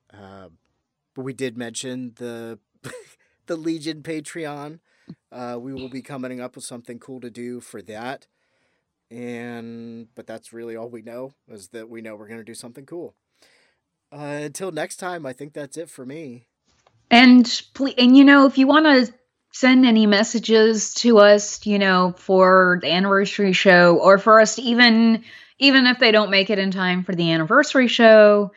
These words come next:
Speaker 2: um, the episode after, that's cool as well. But,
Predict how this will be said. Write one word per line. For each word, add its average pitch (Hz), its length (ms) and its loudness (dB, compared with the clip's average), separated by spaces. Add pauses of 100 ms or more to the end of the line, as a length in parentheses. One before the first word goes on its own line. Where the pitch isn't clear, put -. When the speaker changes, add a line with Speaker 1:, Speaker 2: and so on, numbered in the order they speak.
(500)
Speaker 2:
um, 170 540 -2
the 170 120 -2
episode 170 380 0
after, 180 680 2 (320)
that's 170 500 -2
cool 165 420 -4
as 160 220 -2
well. 156 500 2 (360)
But, 139 420 -8